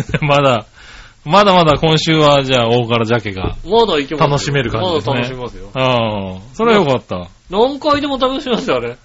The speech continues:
Speaker 1: はいはい。
Speaker 2: あれ目いっぱいでおにぎりでも <laughs> いけるかと思いますよね。
Speaker 1: なるほどな。
Speaker 2: うん。
Speaker 1: な、猫にあげちゃえばいいんじゃないの？猫に。
Speaker 2: いや、あの、うちのまた黒い猫がさ、
Speaker 1: はいは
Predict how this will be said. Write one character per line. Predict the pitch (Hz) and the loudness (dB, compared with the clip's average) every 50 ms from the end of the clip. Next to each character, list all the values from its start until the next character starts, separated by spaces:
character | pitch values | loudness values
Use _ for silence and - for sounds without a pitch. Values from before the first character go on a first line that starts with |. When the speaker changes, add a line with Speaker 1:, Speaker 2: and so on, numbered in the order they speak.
| _ - 160 | _ -2 0
Speaker 1:
は | 160 147 131 | 2 2 4
い | |
は | 139 131 123 120 117 107 98 95 196 | 2 2 2 0 0 -2 -2 0 0
い。 | 262 | 0
Speaker 2:
あ | |
れ | 285 285 | 0 0
目 | 247 262 285 | -2 -2 -2
い | 294 | -2
っ | - | 0
ぱ | - 269 233 | 2 4 4
い | 214 | 4
で | 196 | 4
お | 170 175 190 | 0 -2 -2
に | 254 277 | -2 -2
ぎ | 269 | -2
り | 220 | -2
で | 202 | 0
も | 170 156 | 2 2
<laughs> | 151 | 2
い | - | 2
け | - - 196 | 2 0 0
る | 175 - 156 - - - - - - - - 208 226 - - 294 269 285 277 | 0 0 -2 -4 -4 -2 -2 -2 -2 -2 0 2 2 4 4 4 4 4 4
か | - 240 | 2 2
と | 233 185 160 160 | 2 2 0 0
思 | 165 170 | 0 0
い | 170 | -2
ま | 170 170 | -2 -4
す | - | -6
よ | 135 123 | -8 -8
ね。 | 120 123 123 135 - - - - - - - - - - - - - - - - - - - - - - 202 | -6 -8 -8 -10 -12 -16 -18 -18 -18 -20 -20 -20 -20 -20 -20 -20 -20 -20 -20 -20 -20 -20 -18 -16 -12 -6 0
Speaker 1:
な | 165 165 165 | 0 0 0
る | - - | 2 2
ほ | 160 | 2
ど | 156 147 160 | 4 4 4
な。 | 175 190 202 - - | 4 2 0 -2 -6
Speaker 2:
う | 151 | -4
ん。 | 143 147 143 139 131 123 120 127 - - - - _ - | -2 -2 -2 -2 -4 -6 -8 -10 -12 -16 -20 -20 _ -10
Speaker 1:
な、 | 143 143 131 | -6 -4 -4
猫 | 113 127 175 - - 220 151 | -2 -2 -2 -2 -2 -2 -2
に | 117 | -2
あ | 101 104 | -2 -4
げ | 139 175 185 | -4 -4 -4
ち | - | -2
ゃ | 262 | -4
え | 277 | -2
ば | 214 139 113 | -2 -4 -4
い | |
い | 104 | -6
ん | |
じ | 98 | -8
ゃ | 87 | -10
な | 78 80 | -12 -14
い | 90 | -14
の？ | 95 101 | -10 -10
猫 | 101 104 - 98 87 | -10 -8 -8 -10 -12
に。 | 85 82 92 - _ _ _ _ _ _ _ _ _ _ _ _ _ _ _ - - - - - - - - | -12 -14 -16 -20 _ _ _ _ _ _ _ _ _ _ _ _ _ _ _ -20 -20 -20 -20 -20 -20 -16 -12
Speaker 2:
い | |
や、 | 143 127 | -8 -8
あ | 127 127 131 | -6 -8 -8
の、 | 127 131 135 | -8 -10 -10
う | 143 165 | -12 -12
ち | - - - - - 190 | -14 -16 -16 -16 -12 -8
の | 208 196 190 | -8 -8 -6
ま | 190 185 180 | -6 -8 -8
た | - - 175 156 | -8 -8 -10 -10
黒 | - - - 202 190 226 240 220 | -10 -10 -8 -4 0 0 0 0
い | 170 | 0
猫 | 151 151 143 - 143 120 | -2 -6 -6 -6 -6 -6
が | 120 117 | -6 -6
さ、 | - - 120 | -6 -6 -8
Speaker 1:
は | 120 117 117 113 - | -6 -6 -6 -6 -4
い | - | -2
は | 170 170 143 117 123 123 110 101 95 90 | 0 0 0 0 0 0 -2 -2 -4 -8